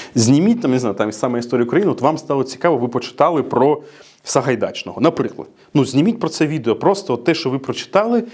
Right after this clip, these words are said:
перекладіть на сценарій, розповідіть. Е, просто донесіть людям, яка історія, бо якась була цікава. Може, вам цікаві, я не знаю, там, техніка, фото-відеотехніка. Зробіть огляд на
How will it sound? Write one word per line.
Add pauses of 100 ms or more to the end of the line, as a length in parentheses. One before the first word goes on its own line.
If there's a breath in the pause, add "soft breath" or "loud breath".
(200 loud breath)
перекладіть
на
сценарій,
розповідіть. (340 loud breath)
Е,
просто (180 loud breath)
донесіть
людям,
яка
історія,
бо
якась
була
цікава. (340 loud breath)
Може,
вам
цікаві,
я
не
знаю,
там,
техніка,
фото-відеотехніка. (400 loud breath)
Зробіть
огляд
на